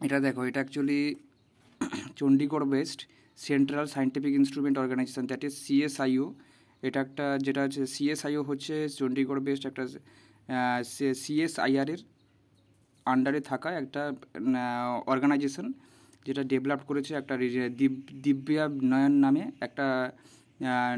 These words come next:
নাম, ডিভাইস ইয়ে ডেভেলপ করেছে যেটা কিনা করবে, আহ, যারা,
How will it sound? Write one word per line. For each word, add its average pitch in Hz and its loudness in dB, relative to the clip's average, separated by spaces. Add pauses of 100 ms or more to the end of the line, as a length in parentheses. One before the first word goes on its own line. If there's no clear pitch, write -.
নাম, 120 -2 (300)
ডিভাইস 143 0
ইয়ে 139 2 (300)
ডেভেলপ 139 0
করেছে 151 -2
যেটা 139 -2
কিনা 139 -4
করবে, 143 -4
আহ, 127 -4
যারা, 135 0